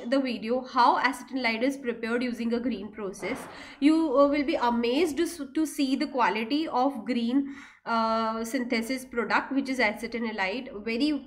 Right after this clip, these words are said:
fine white crystals are prepared. So, uh, there are not many examples of catalysis. You can use any kind of, uh, catalyst. You can remember any reaction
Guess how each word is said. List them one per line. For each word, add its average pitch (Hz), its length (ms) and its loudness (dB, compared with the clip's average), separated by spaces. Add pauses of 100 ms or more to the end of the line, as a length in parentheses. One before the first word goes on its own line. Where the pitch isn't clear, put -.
fine 220 440 0
white 226 280 -2
crystals 220 540 -6
are 220 140 0
prepared. 190 500 -12 (460)
So, 381 220 -2 (100)
uh, 320 220 2
there 330 120 -2
are 453 160 2
not 359 300 2
many 392 280 2
examples 269 880 0
of 285 260 0
catalysis. 269 800 0
You 285 140 0
can 285 180 2
use 269 320 2
any 240 300 0
kind 254 300 0
of, 277 200 -2
uh, 233 220 0
catalyst. 233 680 -4
You 269 160 -2
can 294 240 0 (340)
remember 254 360 2
any 254 360 2
reaction 269 200 6